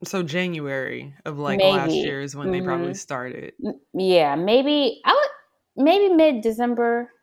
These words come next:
Speaker 2: is
Speaker 1: Okay.
Speaker 2: when, you know, 'cause we were talking about it, but he wouldn't tell me, like, the colors and everything.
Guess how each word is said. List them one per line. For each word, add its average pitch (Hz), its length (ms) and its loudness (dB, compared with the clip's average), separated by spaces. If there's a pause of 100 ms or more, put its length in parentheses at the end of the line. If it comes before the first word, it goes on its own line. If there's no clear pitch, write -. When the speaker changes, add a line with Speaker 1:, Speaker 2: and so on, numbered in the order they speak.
(300)
Speaker 2:
is 202 160 0
Speaker 1:
Okay. 208 60 2
Speaker 2:
when, 208 520 0 (260)
you 202 140 -4
know, 190 300 6
'cause 190 160 -4
we 233 100 4
were 220 80 2
talking 202 400 0
about 196 260 4
it, 190 80 -2
but 156 100 -2
he 214 120 0
wouldn't 190 300 -2
tell 175 180 2
me, 175 200 -4
like, 151 340 -8
the - 80 -16
colors 160 680 0
and 151 120 -4
everything. 151 540 -6